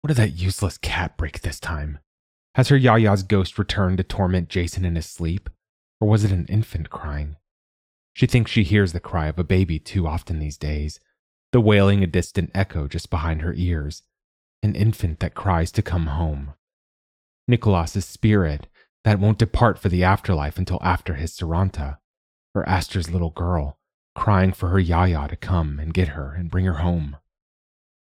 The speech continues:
She sits up and rubs her swollen eyes. Somewhere, window shutters bang against the wall at the north wind that whips their shores for another night.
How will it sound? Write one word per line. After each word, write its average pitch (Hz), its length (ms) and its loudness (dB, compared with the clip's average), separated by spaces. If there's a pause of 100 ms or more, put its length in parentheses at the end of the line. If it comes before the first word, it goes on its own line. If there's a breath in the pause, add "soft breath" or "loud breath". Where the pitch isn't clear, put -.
(400)
She - 160 0
sits - 300 0
up 90 280 2
and 85 120 -2
rubs 82 220 -2
her 101 100 -4
swollen 85 420 0
eyes. 78 460 -2 (720)
Somewhere, 80 680 2 (300)
window 110 280 4
shutters 80 440 -2
bang 87 260 0
against 85 300 -4
the 90 80 -4
wall 82 300 0
at 78 100 -8
the 90 80 -2
north 80 340 -4
wind 87 300 0
that 82 180 -8
whips 101 260 -2
their 85 140 -2
shores 92 400 -2
for 82 160 -4
another 73 240 -4
night. 71 360 -6